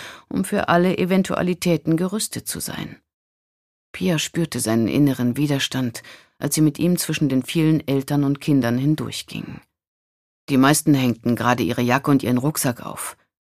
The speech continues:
Die Kinder tobten herum, zogen ihre Hausschuhe an oder warfen sie durch den Gang. Im Vergleich zu diesem Tohuwabohu war es bei der Tagesmutter still wie in einem Shaolin-Tempel gewesen.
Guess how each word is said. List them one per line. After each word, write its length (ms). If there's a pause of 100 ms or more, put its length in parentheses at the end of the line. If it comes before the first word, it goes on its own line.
(200)
Die 60
Kinder 420
tobten 340
herum, 480 (380)
zogen 260
ihre 300
Hausschuhe 400
an 240
oder 260
warfen 320
sie 120
durch 160
den 180
Gang. 320 (840)
Im 120
Vergleich 480
zu 140
diesem 340
Tohuwabohu 840
war 140
es 100
bei 100
der 160
Tagesmutter 680
still 300
wie 120
in 80
einem 300
Shaolin-Tempel 800
gewesen. 540